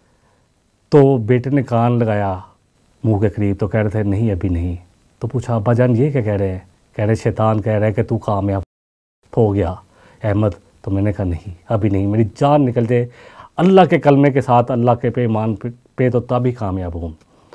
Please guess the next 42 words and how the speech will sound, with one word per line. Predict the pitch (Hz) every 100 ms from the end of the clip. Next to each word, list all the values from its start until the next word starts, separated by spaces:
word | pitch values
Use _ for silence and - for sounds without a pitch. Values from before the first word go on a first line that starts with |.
| - _ -
तो | 113
ये | 123
तो | 135 127
दुनिया | 110 117 120 117
और | 101
ज़िंदगी | 113 101 110
का | 120 104 -
जो | 113
फितना | - 104 - 120
है, | 107
जो | 104
मौत | 101 101 101
और | 90
हयात | 92 90
का, | - 85 82 _ _ - - - -
अल्लाह | 107 110
से | 107 90 87 -
उसकी | - 107
भी | 104
पनाह | 110 101 95
मांगे | 95 98 92
कि | 101 87 87 _ -
मौत | 101 107 -
के | 98
वक़्त | 95 95
कोई | - 90
ऐसा | 82 104
लफ्ज़ | 98 - 110
ना |
निकल | 95 92 90
जाए, | 85 78 _ _ - _ -
शैतान | 101 120 120
हमारे | 107 110 107 107 107
मुंह | 107
से | 110 110
ऐसा | 98 104
लफ्ज़ | 117 -
ना | 120
निकलवा | 107 101 101 98
दे | 95
कि | 92
हमें | 92 95 90